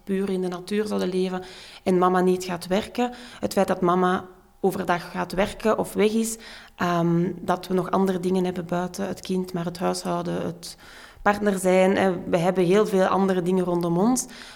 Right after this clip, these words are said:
maakt dat soms kindjes voelen van, "Ah, oké, jij gaat weg, dan moet het voor mij ook niet meer." En dan heb je de diehard borstkinderen die zeggen, "Nee, nee, nee, mama, ehm, van zodra dat je thuis bent, klamp ik mij aan en, eh,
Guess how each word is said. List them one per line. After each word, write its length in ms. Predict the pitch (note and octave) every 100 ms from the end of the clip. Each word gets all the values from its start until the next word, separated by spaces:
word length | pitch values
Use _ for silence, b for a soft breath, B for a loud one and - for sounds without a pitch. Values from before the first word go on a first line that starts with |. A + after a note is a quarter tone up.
| B
maakt 280 | F3+ A3 A3
dat 140 | -
soms 280 | - G#3+ G#3+
kindjes 480 | G3 G3+ G#3 F#3+ -
voelen 340 | E3+ E3+ G3+
van, 200 | G3+ F#3
"Ah, 180 | F#3+ F#3+
oké, 220 | F#3 -
jij 320 | G3+ F3+ F3+ F#3
gaat 260 | E3+ E3+
weg, 180 | F#3 G#3+
dan 160 | F#3+ E3+
moet 120 | F#3
het 120 | F3
voor 160 | F3+ F3
mij 180 | E3+ -
ook 240 | F#3+ -
niet 120 | E3+
meer." 300 | D#3 E3 E3+ - B B B
En 100 | F#3+
dan 100 | F#3
heb 120 | F#3
je 80 | F3+
de 100 | E3
diehard 500 | D#3+ F#3+ F3+ F#3+ E3+
borstkinderen 680 | G3 - - G3+ G3+ G3 F3+
die 80 | E3+
zeggen, 320 | F#3 F#3+ F#3
"Nee, 120 | F3+
nee, 120 | F3
nee, 160 | E3 E3
mama, 320 | E3+ F3 F#3+ B B B B
ehm, 260 | - D#3+ D#3 F3
van 160 | E3
zodra 260 | E3 E3 G3
dat 120 | G3
je 100 | F3
thuis 280 | F#3 G3 G3
bent, 360 | G3+ G3+ G3+ -
klamp 280 | G3+ G3+
ik 100 | G3+
mij 180 | F#3+ F#3
aan 340 | - F#3 G3+ G#3
en, 380 | F3 F3 F3 E3+ B B B
eh, 300 | - E3+ E3+